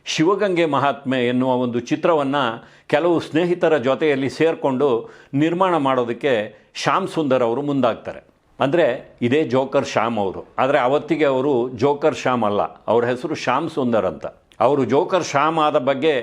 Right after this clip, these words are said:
ಬಹಳ ಸ್ವಾರಸ್ಯಕರವಾದ ಕಥೆ ಇದೆ, ಅದನ್ನು ಮುಂದೆ ಹೇಳ್ತೀನಿ.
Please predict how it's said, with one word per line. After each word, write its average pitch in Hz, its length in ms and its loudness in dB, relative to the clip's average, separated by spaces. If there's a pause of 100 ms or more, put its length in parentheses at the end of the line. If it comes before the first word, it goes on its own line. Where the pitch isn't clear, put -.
(220)
ಬಹಳ 127 200 2
ಸ್ವಾರಸ್ಯಕರವಾದ 135 920 0
ಕಥೆ 120 360 -2
ಇದೆ, 113 160 0 (340)
ಅದನ್ನು 131 300 2
ಮುಂದೆ 151 320 0
ಹೇಳ್ತೀನಿ. 113 420 -4